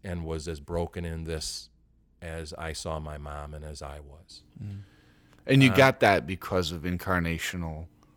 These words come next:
Speaker 1: Yeah, pro-, yeah, yeah, be-, right. I mean, I, I, yeah, because of, because of the Jesus, um,
Speaker 2: Because of the cross is
Speaker 1: because of
Speaker 2: what
Speaker 1: the
Speaker 2: I'm
Speaker 1: cross,
Speaker 2: thinking.
Speaker 1: yeah. Um,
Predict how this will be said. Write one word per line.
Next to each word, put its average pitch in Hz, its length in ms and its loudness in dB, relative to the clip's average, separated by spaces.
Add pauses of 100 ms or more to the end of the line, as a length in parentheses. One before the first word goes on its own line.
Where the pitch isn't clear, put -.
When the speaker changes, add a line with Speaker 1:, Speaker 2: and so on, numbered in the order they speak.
(120)
Speaker 1:
Yeah, 120 260 0
pro-, 113 280 0
yeah, 101 380 0 (160)
yeah, 92 240 0 (180)
be-, 101 180 -8 (120)
right. 92 260 -2 (600)
I 123 40 -8
mean, 120 120 2
I, 123 80 0 (1700)
I, 110 160 -14
yeah, 98 300 -4 (1400)
because 101 280 -4
of, 90 220 -8 (360)
because 98 300 -6
of 87 60 -8
the 95 80 -2
Jesus, 147 480 -4 (420)
um, 117 540 -8
Speaker 2:
Because 120 280 4
of 101 60 4
the 85 80 2
cross 98 380 6
is 117 60 -2
Speaker 1:
because - 160 2
of 120 60 -2
Speaker 2:
what 78 100 4
Speaker 1:
the - 40 -2
Speaker 2:
I'm 82 60 2
Speaker 1:
cross, 131 220 4
Speaker 2:
thinking. 175 140 0
Speaker 1:
yeah. 143 220 4 (800)
Um, 131 640 -6